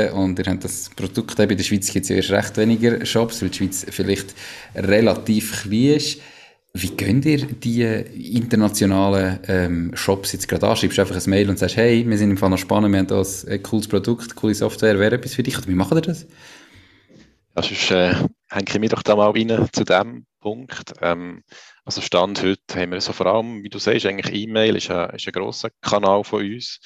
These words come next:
Speaker 1: Mhm.
Speaker 2: dass wir wirklich einfach mal, ähm, unverbindliches Mail machen und, ähm, schauen, ob das Interesse da ist. Ähm, häufig gehen wir aber wie auch über zwei Kanäle, also dass wir Mail und LinkedIn machen. Das heisst, ähm,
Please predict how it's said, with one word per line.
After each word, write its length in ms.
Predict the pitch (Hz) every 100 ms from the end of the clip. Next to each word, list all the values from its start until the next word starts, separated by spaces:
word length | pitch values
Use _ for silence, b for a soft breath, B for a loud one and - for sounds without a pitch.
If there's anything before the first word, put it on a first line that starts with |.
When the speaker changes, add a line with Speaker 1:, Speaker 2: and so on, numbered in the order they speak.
| B
Speaker 1:
Mhm. 160 | 95 90
Speaker 2:
dass 120 | 104
wir 120 | 90
wirklich 200 | 92 -
einfach 200 | 90 -
mal, 440 | 90 87 87 87 82
ähm, 140 | 85
unverbindliches 560 | 85 90 - 90 76 92
Mail 220 | 90 98
machen 520 | 90 87 - 90 87
und, 420 | - 85 85 - _ B B B B _
ähm, 200 | 82 82
schauen, 240 | 85 87 85
ob 100 | -
das 80 |
Interesse 380 | 85 85 87 92
da 280 | 90 101 104
ist. 360 | 104 104 - -
Ähm, 240 | 87 85 82
häufig 300 | 95 - 95
gehen 160 | 87
wir 80 | 87
aber 180 | 85 87
wie 140 | 92
auch 140 | 95 -
über 180 | 87 -
zwei 280 | - 90 101
Kanäle, 440 | - 95 92 87
also 160 | 87 -
dass 180 | - -
wir 60 | -
Mail 300 | 82 90 -
und 200 | 82 92
LinkedIn 360 | 117 - 117
machen. 400 | 113 117 - 107 - B B _
Das 140 | -
heisst, 400 | 82 82 80 -
ähm, 360 | 78 80 80